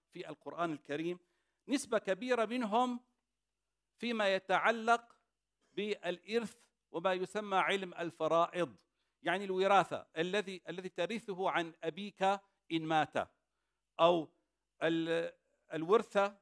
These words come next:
التي نأخذها في حال الموت وغيرها أيضًا.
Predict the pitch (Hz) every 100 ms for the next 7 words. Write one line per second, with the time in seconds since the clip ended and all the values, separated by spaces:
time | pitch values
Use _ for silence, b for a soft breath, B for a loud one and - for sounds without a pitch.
0 | - 165 190 190 170 175 - 190 185 175
1 | 185 185 156 - 180 180 180 _ _ _
2 | 143 147 139 120 - _ _ _ 180 233
3 | 302 294 233 202 196 - _ _ _ -
4 | 208 165 131